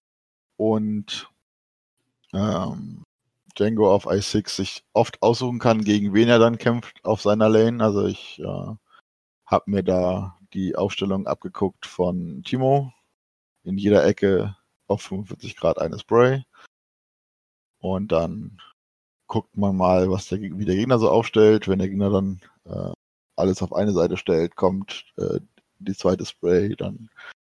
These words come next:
dichter ran. Ich versuch mit Sam den, das Fokusfeuer auf mich zu ziehen.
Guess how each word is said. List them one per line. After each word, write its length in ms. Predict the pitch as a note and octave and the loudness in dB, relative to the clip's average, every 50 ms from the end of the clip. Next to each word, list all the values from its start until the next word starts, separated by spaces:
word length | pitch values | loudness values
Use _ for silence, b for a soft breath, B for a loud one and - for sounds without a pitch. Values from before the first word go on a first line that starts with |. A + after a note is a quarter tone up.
| _ _ _ - | _ _ _ -4
dichter 300 | A#2 G#2+ - - G#2+ G2+ | -2 0 4 4 4 6
ran. 220 | G2 G2+ G#2 G#2 G2+ | 6 4 4 4 2
Ich 140 | G2+ - | -2 -2
versuch 560 | - G2+ F2+ F2+ G#2 G#2 G2+ G2+ F#2+ - - - | -4 -6 -4 -2 -2 -2 -2 -4 -6 -8 -8 -6
mit 420 | G2+ G2+ G2+ G2 F#2+ F#2 - - | -2 0 0 2 0 0 -2 -6
Sam 800 | - - F#2 F#2+ G2+ G2+ G2+ G#2 G#2 G2+ G2+ G2+ G2 F2 - - - | -8 -2 0 2 2 2 2 0 0 -2 -2 -4 -6 -8 -10 -8 -4
den, 180 | G2+ G2+ G2 F#2 | -2 -2 -2 -2
das 160 | - A2 G#2 | -4 -6 -6
Fokusfeuer 580 | - - A#2+ - A#2+ A2+ - - A2+ G#2+ G#2 G2 | -4 -6 -6 -4 -4 -4 -2 2 2 4 4 4
auf 120 | G#2 - | 2 0
mich 140 | G#2+ F#2+ - | -4 -12 -10
zu 100 | - F#2+ | -12 -14
ziehen. 540 | - - - A2 G#2 G2+ G2 G2+ G2+ G2 | -12 -8 -4 -2 -2 0 0 -2 -4 -6